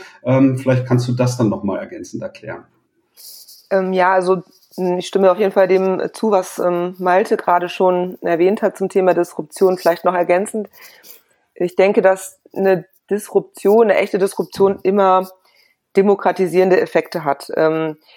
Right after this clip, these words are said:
Speaker 2: wenn man jetzt an ganz große Disruptionen denken, ähm, wie zum Beispiel den Buchdruck, den ich als eine der wichtigsten Disruptionen der letzten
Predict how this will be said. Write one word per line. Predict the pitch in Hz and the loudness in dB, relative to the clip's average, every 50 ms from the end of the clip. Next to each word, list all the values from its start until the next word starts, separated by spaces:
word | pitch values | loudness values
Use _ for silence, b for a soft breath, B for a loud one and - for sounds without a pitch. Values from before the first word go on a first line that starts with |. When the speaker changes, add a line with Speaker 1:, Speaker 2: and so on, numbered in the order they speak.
| b b b | b b b
Speaker 2:
wenn | - 170 | -2 2
man | 180 180 180 | 2 4 2
jetzt | 180 180 - | 2 2 0
an | - 180 | -2 0
ganz | 175 180 196 - | 0 -2 -2 -4
große | - - 175 180 196 190 - | -2 0 2 2 2 2 0
Disruptionen | 180 185 180 185 - 190 147 - - - 190 185 185 185 | -2 -2 -2 -2 -4 -6 -6 -4 -2 0 2 2 2 2
denken, | 165 165 170 190 208 - 220 226 214 214 214 - - _ - | 2 0 0 0 -2 -2 -2 0 0 -2 -2 -4 -8 _ -2
ähm, | 175 175 180 180 180 180 180 175 175 175 175 175 175 - - - - - - - | 0 0 0 0 0 -2 -2 -2 -2 -2 -2 -2 -4 -6 -10 -14 -20 -20 -12 -4
wie | - 190 185 | -4 -4 -2
zum | - 196 180 | 0 0 2
Beispiel | 165 165 170 - - 170 | 2 2 0 0 -2 -2
den | 160 170 151 | -2 -2 0
Buchdruck, | 156 202 220 - - - 226 - - | 0 0 -2 0 0 -2 -2 0 2
den | - 175 175 | 2 2 2
ich | 170 - - - - - | 0 -4 -8 -14 -12 -8
als | - - - - - | -6 -8 -6 -6 -4
eine | - 170 170 | -2 -2 2
der | 160 165 165 165 160 - | 4 4 4 4 2 0
wichtigsten | 180 175 - 185 170 170 - - 170 | -4 -2 -2 -2 -2 -2 -4 -6 -4
Disruptionen | 175 170 - - 170 - - - 180 180 180 | -4 -4 -4 -4 -8 -6 -2 0 2 2 4
der | 175 165 | 4 4
letzten | 165 165 165 - - 180 175 175 | 2 2 0 -4 -6 -4 -4 -4